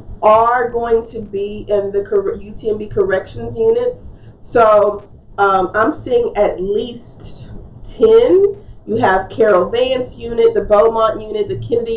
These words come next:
unit, uh, the Kula unit, is it? Cotulla unit, the Beeville unit. If you are okay and that sounds like something that interests you, you can go to the U T M B website, U T M B dot jobs,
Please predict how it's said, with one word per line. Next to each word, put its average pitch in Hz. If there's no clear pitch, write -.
unit, 208
uh, 196
the 185
Kula 302
unit, 320
is 320
it? 330
Cotulla 269
unit, 277
the 202
Beeville 240
unit. 226
If 208
you 233
are 220
okay 220
and 226
that 208
sounds 214
like 202
something 196
that -
interests -
you, 247
you 226
can 254
go 240
to -
the 202
U 214
T 233
M 220
B 208
website, 208
U 202
T 214
M 202
B -
dot -
jobs, 226